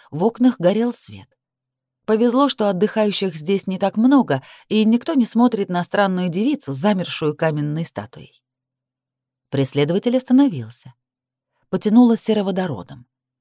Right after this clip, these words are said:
Я глубоко вздохнула и задержала воздух. Голова, правда, все равно закружилась. Раздался глухой рык. Мой лоб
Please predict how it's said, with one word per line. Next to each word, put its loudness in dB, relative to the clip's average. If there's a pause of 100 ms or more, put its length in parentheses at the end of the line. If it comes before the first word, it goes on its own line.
(500)
Я -2
глубоко 0
вздохнула 2 (220)
и -2
задержала 0
воздух. -10 (600)
Голова, 0
правда, 2
все -4
равно 2
закружилась. -10 (580)
Раздался -2
глухой -4
рык. -10 (460)
Мой 0
лоб 0